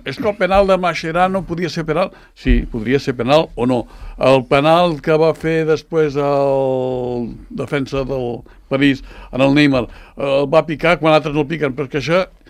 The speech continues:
com no hi ha una llei establerta, molt fixament, sobretot amb el tema de mans, amb el tema de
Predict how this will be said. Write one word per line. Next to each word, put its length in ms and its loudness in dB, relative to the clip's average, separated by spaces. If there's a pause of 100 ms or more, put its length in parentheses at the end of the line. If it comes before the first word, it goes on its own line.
(200)
com 180 2
no 160 6
hi 80 6
ha 80 10
una 240 6
llei 400 2
establerta, 640 -2 (360)
molt 420 8 (240)
fixament, 420 -4
sobretot 320 -6
amb 160 0
el 80 -10
tema 160 -2
de 160 -2
mans, 300 -6 (340)
amb 160 -2
el 80 -2
tema 240 -2
de 80 -2